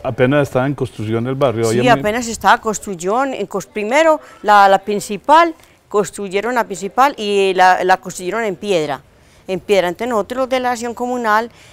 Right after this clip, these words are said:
Speaker 2: eh, nos unimos todos y, y, y nos pusimos, pues, no, nos negamos que no, que nosotros no aceptábamos esa, esa avenida porque no, no, no, no, no quedaba imposible transitarla,
Speaker 1: Ujú.
Speaker 2: transitarla, entonces ya no la,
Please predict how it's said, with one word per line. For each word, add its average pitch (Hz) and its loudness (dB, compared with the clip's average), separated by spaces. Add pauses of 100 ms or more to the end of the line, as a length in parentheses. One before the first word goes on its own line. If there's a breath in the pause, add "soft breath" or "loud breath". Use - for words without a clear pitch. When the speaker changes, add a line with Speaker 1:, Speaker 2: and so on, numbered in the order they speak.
(140 soft breath)
Speaker 2:
eh, 190 -2
nos 185 -2
unimos 208 -6
todos 233 0
y, 220 -14
y, 185 -10 (380)
y 185 -6
nos 180 -6
pusimos, 202 -8
pues, 220 -4
no, 202 -6
nos 180 -6
negamos 208 -2
que 180 -10
no, 170 -6
que 185 -10
nosotros 175 -8
no 202 -6 (300 loud breath)
aceptábamos 180 -2
esa, 220 2 (300 loud breath)
esa 208 0
avenida 240 -2
porque 170 -6
no, 160 -4
no, 175 -2
no, 175 2
no, 190 -2
no 180 -2
quedaba 185 4 (340 loud breath)
imposible 190 -2
transitarla, 185 2
Speaker 1:
Ujú. 127 -14
Speaker 2:
transitarla, 240 4
entonces 202 0
ya 214 8
no 208 4
la, 190 6